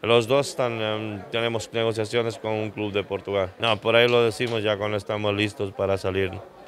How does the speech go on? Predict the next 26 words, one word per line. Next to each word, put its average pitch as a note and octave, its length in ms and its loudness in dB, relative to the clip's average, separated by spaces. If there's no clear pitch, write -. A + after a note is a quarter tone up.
Sí, - 140 -14
tenemos B2 400 4
la A#2+ 100 4
llegada A2+ 400 6
de G#2+ 280 2
nuestros A2 280 -4
delanteros, A2 560 2
Agames G#2+ 460 4
y G#2 60 -2
Patrick, G#2+ 500 2
que G2 260 0
son F#2 340 -4
jugadores G2 800 2
que - 160 0
creemos A2+ 480 6
que A2+ 140 2
van A2+ 180 6
a A2+ 80 6
dar A2 180 8
la A2+ 140 6
diferencia A2 880 0
y F#2+ 220 -2
jugadores G#2+ 380 8
muy G#2+ 140 0
importantes, G#2+ 880 -4
Brasco, G#2 680 -2